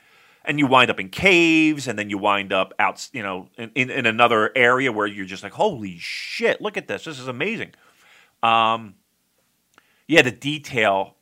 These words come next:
in, in, in some of these landscapes, it's unbelievable. Like, even, like,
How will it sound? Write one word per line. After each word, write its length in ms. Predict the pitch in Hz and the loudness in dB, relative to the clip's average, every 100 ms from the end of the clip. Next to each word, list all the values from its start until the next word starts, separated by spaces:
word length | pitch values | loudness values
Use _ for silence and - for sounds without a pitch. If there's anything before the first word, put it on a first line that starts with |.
| - | -12
in, 240 | 123 110 - | -10 -10 -10
in, 160 | 123 - | -10 -8
in 320 | 117 104 101 | -10 -10 -12
some 220 | 92 117 104 | -8 -8 -6
of 60 | |
these 260 | 101 101 - _ _ _ _ - | -10 -12 -16 _ _ _ _ -10
landscapes, 540 | 107 113 131 110 92 | -2 -2 -2 -10 -10
it's 140 | 110 - | -12 -6
unbelievable. 640 | 117 117 117 135 90 82 | -4 -4 -4 -6 -8 -8
Like, 200 | 131 120 180 | -6 -6 -10
even, 220 | 196 202 | -10 -4
like, 260 | 160 - | -4 -4